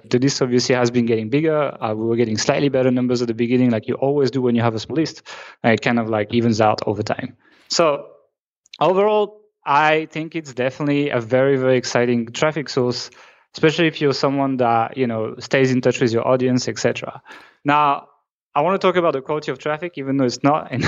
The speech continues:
<laughs> in the next point in the, in the notes for that podcast, because it's like there, there is a little bit of, it, it kind of rebalances itself. Like, the time on site for people that come from push notification, from what I've looked at, uh, for the last launch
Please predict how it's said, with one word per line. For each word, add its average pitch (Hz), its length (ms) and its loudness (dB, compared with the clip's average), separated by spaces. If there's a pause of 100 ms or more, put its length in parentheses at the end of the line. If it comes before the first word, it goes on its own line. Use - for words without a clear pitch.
<laughs> 139 120 0
in 131 100 -2
the 127 100 4
next 135 260 0
point 131 280 0
in 123 100 2
the, 117 260 2
in 117 60 -2
the 113 100 0
notes 123 280 0
for 117 160 0
that 113 120 0
podcast, 143 440 -2 (600)
because 156 380 2
it's 90 460 -6
like 143 160 2
there, 139 160 -2
there 143 160 0
is 156 120 0
a 147 60 4
little 143 200 2
bit 139 140 2
of, 123 220 0 (360)
it, 139 200 0
it 147 200 -6
kind 175 160 0
of 127 120 0
rebalances 135 540 2
itself. 113 400 -2
Like, 117 220 -2 (260)
the 135 100 0
time 165 300 0
on 202 100 -4
site 165 300 0
for 135 220 -2
people 160 340 -6
that 160 160 -2
come 143 160 0
from 123 180 -2
push 147 200 -2
notification, 127 760 0
from 120 340 -2
what 120 140 2
I've 110 180 0
looked 165 240 0
at, 123 240 0 (120)
uh, 117 180 0
for 127 160 0
the 127 100 2
last 120 300 0
launch 135 460 0